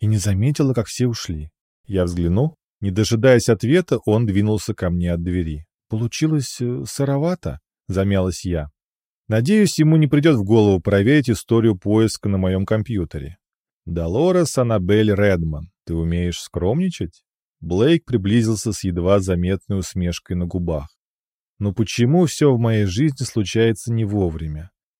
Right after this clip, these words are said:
Ещё вчера я бы отдала за неподдельный интерес все свои кредитки. И вот теперь Блейк не избегал встречи, в его отношении что-то незримо изменилось.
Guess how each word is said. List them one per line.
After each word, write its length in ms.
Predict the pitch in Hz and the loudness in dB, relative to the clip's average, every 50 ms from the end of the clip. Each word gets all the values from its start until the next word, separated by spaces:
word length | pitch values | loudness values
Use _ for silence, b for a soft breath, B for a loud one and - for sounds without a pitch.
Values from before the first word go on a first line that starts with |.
| _ | _
Ещё 280 | 104 98 - - 156 156 | -6 -4 0 2 2 2
вчера 420 | 131 - - 151 147 160 165 160 | 2 0 0 2 4 4 4 4
я 140 | 156 139 127 | 6 4 4
бы 140 | 110 120 117 | 4 4 2
отдала 480 | 113 101 98 107 104 110 127 143 143 131 | 2 2 2 2 2 4 4 4 4 4
за 140 | 117 120 | 4 2
неподдельный 680 | 120 113 101 - 113 107 101 98 113 131 139 131 123 117 | 0 0 0 0 0 -2 0 0 0 2 2 2 0 0
интерес 460 | 113 104 - - 104 107 131 147 139 - | -2 -2 -2 -2 -2 0 0 0 0 -2
все 300 | - - - - 117 113 | -4 -10 -4 -2 -2 -2
свои 380 | - - 107 107 107 107 104 | -2 -2 -2 0 0 0 -2
кредитки. 800 | - - 113 110 101 98 92 90 85 - _ _ - - 85 - _ _ _ _ _ | -2 -4 -4 -4 -4 -4 -4 -6 -6 -6 _ _ -16 -16 -16 -16 _ _ _ _ _
И 80 | - 92 | -4 -2
вот 240 | 87 90 95 90 - | 0 0 0 -2 -2
теперь 500 | - - 87 - - 123 147 160 156 139 | -6 -8 -8 -2 0 2 2 2 2 2
Блейк 420 | 127 110 104 107 117 123 127 113 110 | 0 0 2 4 4 4 4 2 0
не 180 | 113 113 117 | -2 0 0
избегал 640 | 120 113 104 107 123 117 110 131 135 139 127 113 101 | 0 0 0 0 -2 2 4 4 6 6 6 4 2
встречи, 640 | - - - 95 90 87 85 82 - - - - | -2 -6 -6 -4 -4 -2 -4 -4 -6 -10 -14 -12
в 120 | 90 87 85 | -12 -10 -8
его 320 | 85 85 85 87 98 104 | -6 -4 -2 0 0 0
отношении 720 | 104 - - 101 95 92 - - 120 127 139 147 143 139 127 | 0 -2 -2 -4 -6 -6 -4 -2 0 0 2 2 2 0 0
что-то 380 | - - - 127 123 - 127 | -2 -2 -2 -2 0 0 0
незримо 520 | 120 123 117 104 113 113 127 131 123 127 127 | 0 0 0 0 -2 -2 0 0 0 0 -2
изменилось. 800 | 113 120 131 131 131 131 123 117 95 80 76 73 - - - | -2 -2 -2 -2 -2 -2 -2 -2 -2 -4 -6 -8 -12 -18 -20